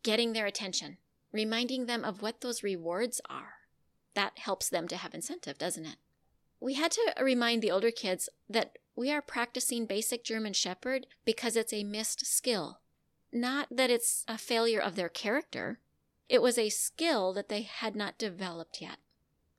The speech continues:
And of course, the next one is to celebrate.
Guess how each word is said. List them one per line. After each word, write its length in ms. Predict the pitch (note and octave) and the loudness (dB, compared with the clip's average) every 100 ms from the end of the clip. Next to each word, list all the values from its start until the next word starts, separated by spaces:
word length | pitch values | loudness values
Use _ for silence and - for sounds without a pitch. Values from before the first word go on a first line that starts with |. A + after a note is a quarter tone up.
| _ _ _ _ _ _ _ _ _ - | _ _ _ _ _ _ _ _ _ -4
And 100 | A3+ | -2
of 80 | G#3+ | 0
course, 320 | A3+ A3+ - | 2 2 0
the 100 | - | 0
next 240 | A3 G#3+ - | 0 2 2
one 100 | A3+ | 0
is 120 | G#3+ | 0
to 100 | - | 0
celebrate. 720 | A3 G#3 A#3+ C4 E3 - - | -2 0 0 0 -4 -8 -12